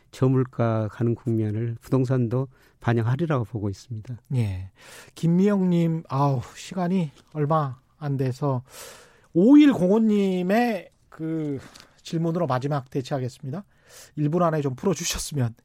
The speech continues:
Speaker 2: 오일공오 님, 현재 십억 원을 투자한다고 하면 주식, 부동산, 채권 등등 어느 나라, 어느 자산에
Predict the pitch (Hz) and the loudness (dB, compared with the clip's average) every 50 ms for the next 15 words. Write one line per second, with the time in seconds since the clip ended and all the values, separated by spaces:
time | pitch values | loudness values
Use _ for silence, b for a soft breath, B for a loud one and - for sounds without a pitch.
0 | _ _ _ - 151 156 165 165 151 143 143 139 135 131 135 170 220 269 - B | _ _ _ -4 0 2 2 2 2 0 -2 -2 0 0 0 0 -2 -2 -4 B
1 | B B B B B B - - 269 285 277 240 - - - - 233 277 302 262 | B B B B B B 0 0 2 4 4 2 2 0 -2 0 2 4 4 4
2 | 214 - _ _ _ _ 151 170 185 190 202 208 190 170 156 - - 208 214 226 | 2 -2 _ _ _ _ 0 2 2 4 4 2 2 0 -4 -8 -4 0 2 2
3 | 196 196 180 190 180 175 165 151 147 131 123 - 151 - 202 - - 180 185 180 | 2 2 2 2 2 2 2 2 0 -2 -4 -4 -4 -4 -4 -4 -2 -2 -2 0
4 | 160 180 165 - - 180 - - 185 170 139 147 147 139 139 190 247 277 240 B | 0 0 0 0 -2 -4 -2 -2 -2 -2 -2 -2 0 2 2 2 2 0 -4 B
5 | B B B B B B - 160 170 185 208 214 196 190 190 175 156 160 - - | B B B B B B 2 2 4 4 4 4 4 4 4 4 2 0 0 0
6 | 156 165 180 196 202 190 165 - 143 131 - 151 147 143 165 214 277 269 233 | 2 2 4 4 2 2 0 0 -2 0 0 0 2 2 2 2 0 0 -4